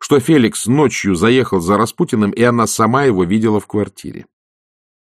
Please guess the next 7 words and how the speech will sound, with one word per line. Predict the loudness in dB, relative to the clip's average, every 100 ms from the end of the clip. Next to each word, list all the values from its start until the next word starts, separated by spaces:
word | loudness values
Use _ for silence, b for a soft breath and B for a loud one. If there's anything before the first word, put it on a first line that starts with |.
| -6
Головина | 2 4 4 2 0
немедленно | 0 0 0 0
позвонила | -2 0 0 0 0
Вырубовой | 0 0 -2 -2 -4 -6
в | -8
Царское | -8 -8 -8 -8
Село. | -8 -12 -14